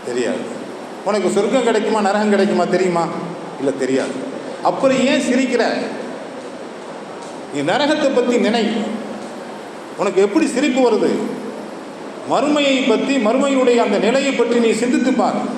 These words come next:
நம்முடைய நிலைமை என்ன ஆகுது போ-, ஆக போதோ தெரியலையே, கபூரில் வச்சிருந்தா என்ன என்ன வேதனைகள் வருமோ தெரியலையே, நம்ம என்ன கஷ்டப்பட போறோமே தெரியலையே, சிந்திச்சு பார்."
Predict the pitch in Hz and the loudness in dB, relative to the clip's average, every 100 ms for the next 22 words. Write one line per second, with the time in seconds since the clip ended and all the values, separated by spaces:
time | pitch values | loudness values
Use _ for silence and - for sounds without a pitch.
0 | - - - - - - 185 233 214 202 | -8 -10 -12 -14 -14 -6 -2 2 2 4
1 | 240 302 247 233 294 277 247 247 247 214 | 4 4 2 2 2 2 2 2 4 4
2 | 185 175 240 240 240 240 233 214 240 214 | 4 4 4 4 4 4 4 4 4 6
3 | 190 139 113 - - - - - - - | 4 2 0 -4 -6 -10 -12 -12 -12 -12
4 | - - - - - 190 277 262 226 220 | -12 -12 -14 -14 -4 0 2 4 4 2
5 | 254 247 208 247 269 233 202 240 262 254 | 2 2 2 2 2 2 4 4 4 2
6 | 220 214 214 214 208 214 226 208 190 156 | 2 2 4 4 4 4 4 4 4 4
7 | 180 - - - - - - - - - | 2 -2 -4 -8 -10 -10 -12 -12 -12 -12
8 | - - 180 208 190 269 277 208 214 285 | -14 -8 -4 0 2 2 2 2 2 2
9 | 247 247 240 233 233 226 226 226 233 214 | 2 2 4 4 4 4 4 4 4 6
10 | 196 147 107 - - - - - - - | 4 4 0 -4 -6 -10 -12 -10 -10 -8
11 | - - - - - - - 127 - 202 | -10 -12 -12 -14 -14 -14 -12 -10 -6 -2
12 | 226 123 135 131 101 | 0 0 2 2 0